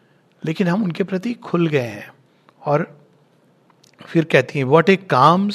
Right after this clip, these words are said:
certitude thou hast put into my being, O Lord,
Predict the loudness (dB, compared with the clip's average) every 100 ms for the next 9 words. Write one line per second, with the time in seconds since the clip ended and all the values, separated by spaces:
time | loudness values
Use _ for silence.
0 | 0 0 0 -4 -4 -6 -8 -4 -2 0
1 | -2 -6 -8 -6 -4 -4 -4 -6 -6 -10
2 | -8 -4 -2 -2 -4 -8 -20 -20 -20 -20
3 | _ _ 6 8 6 2 -2 -6